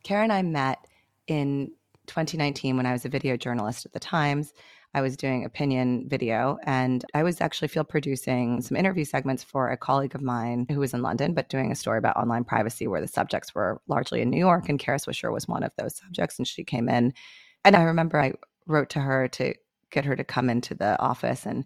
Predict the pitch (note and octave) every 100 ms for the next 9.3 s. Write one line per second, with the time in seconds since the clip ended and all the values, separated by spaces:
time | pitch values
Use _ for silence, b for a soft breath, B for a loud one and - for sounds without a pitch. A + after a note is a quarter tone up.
0 | b b b b _ - D3 C#3+ C3+ B2
1 | B2 B2+ - C3 - C3 C#3 C#3 C3+ B2+
2 | B2 C3 B2 A2 A#2+ C#3+ C#3 - C#3 B2+
3 | B2+ C3+ _ _ _ _ _ C#3+ C#3+ -
4 | D3+ C#3+ D3 A2+ G#2+ - D#3+ E3+ - -
5 | D#3 E3+ E3+ E3 D#3+ D3 C#3 - C3 C3
6 | C3 C#3+ C3+ C3 A#2+ A#2+ B2 C3+ - -
7 | - C#3+ C#3+ C3+ B2+ A#2+ C3+ B2+ B2 A#2+
8 | A#2 A#2 A#2 A2 - A#2 - - - -
9 | D3+ C#3 B2